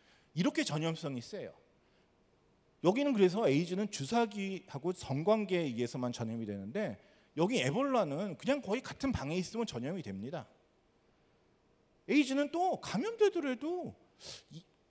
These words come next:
제일 빨리 발병한 사람이 이 년이고요. 십 년 넘게 균은 있는데 발병하지 않는 사람들이 있어요.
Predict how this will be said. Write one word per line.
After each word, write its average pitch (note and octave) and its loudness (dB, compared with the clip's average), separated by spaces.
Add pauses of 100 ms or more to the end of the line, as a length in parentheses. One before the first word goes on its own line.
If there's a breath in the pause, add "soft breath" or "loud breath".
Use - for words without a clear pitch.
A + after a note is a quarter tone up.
(220)
제일 D4+ 0
빨리 D#4 4
발병한 F#3+ 6
사람이 F#3 2
이 C#3 -2
년이고요. D#3 0
십 A3+ -2
년 C#4 6
넘게 F#3 2 (640 loud breath)
균은 A#3 -2
있는데 D#3+ -2
발병하지 D3+ 0
않는 A2+ -4
사람들이 F#2+ -12
있어요. - -20